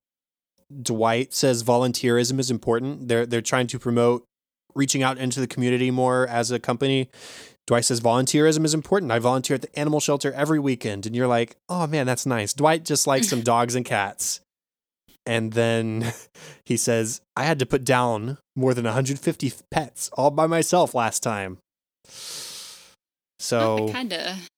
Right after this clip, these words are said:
Speaker 1: Dwight
Speaker 2: volunteering
Speaker 1: is,
Speaker 2: you wanna
Speaker 1: yeah,
Speaker 2: do.
Speaker 1: euthanizing pets in his volunteer time. So there's that. Small moment when, uh, Jim first decides to mess with Dwight via the, uh, duck, I mean, mallard.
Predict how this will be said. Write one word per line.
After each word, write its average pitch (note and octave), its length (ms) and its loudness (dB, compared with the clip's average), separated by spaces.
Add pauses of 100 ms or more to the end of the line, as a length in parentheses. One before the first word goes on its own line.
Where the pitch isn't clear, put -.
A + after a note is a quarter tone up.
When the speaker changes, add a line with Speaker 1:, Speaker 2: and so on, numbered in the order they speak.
(180)
Speaker 1:
Dwight A#2+ 320 2
Speaker 2:
volunteering A#2+ 240 0
Speaker 1:
is, A2+ 160 -2
Speaker 2:
you G3 80 -2
wanna A#3 200 -4
Speaker 1:
yeah, A2 180 0
Speaker 2:
do. B3 140 -6 (120)
Speaker 1:
euthanizing A2+ 720 -2
pets - 420 -8
in A2+ 100 -4
his G#2+ 120 -4
volunteer G#2 440 -4
time. G2 360 -10 (640)
So D#3 140 2
there's F3 180 2
that. C#3+ 360 0 (1000)
Small C3+ 260 0
moment C3+ 320 0
when, A#2+ 440 0 (520)
uh, A2 320 0 (120)
Jim B2+ 380 0
first B2+ 260 0
decides A#2+ 360 0
to B2 100 -2
mess A#2+ 300 0
with A#2 380 0 (220)
Dwight A#2 500 0
via A#2 460 2
the, A2+ 560 -4 (200)
uh, G#2+ 160 -4
duck, A2+ 420 0 (200)
I A2+ 60 -4
mean, A2 160 -2
mallard. B2 400 0